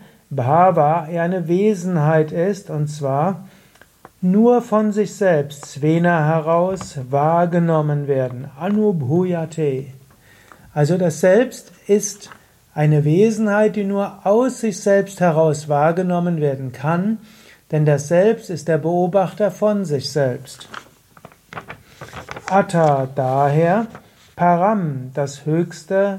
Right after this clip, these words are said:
Swayam ist das Selbst. Sakshat, unmittelbar. Und Pragatyam,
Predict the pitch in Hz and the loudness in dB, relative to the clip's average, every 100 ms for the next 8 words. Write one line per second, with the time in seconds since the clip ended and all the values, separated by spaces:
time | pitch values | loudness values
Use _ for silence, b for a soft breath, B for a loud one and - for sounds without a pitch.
0 | 180 - - - 190 214 185 147 156 139 | -10 -20 -14 0 2 4 4 0 -4 -8
1 | - 170 165 190 151 139 - - - b | -6 -6 -4 -4 -4 -6 -12 -20 -20 b
2 | b b b - - 202 226 - - 156 | b b b -6 0 2 0 -4 0 0
3 | 135 - - - 240 240 220 202 180 156 | 0 -8 -12 -4 0 2 2 2 0 2
4 | 160 139 127 127 - _ b b b b | 2 0 -4 -8 -18 _ b b b b
5 | - 143 139 - - 170 175 160 165 185 | -4 -4 -4 -8 0 2 4 2 2 0
6 | 185 - 147 143 165 175 | -6 -6 -2 2 0 -2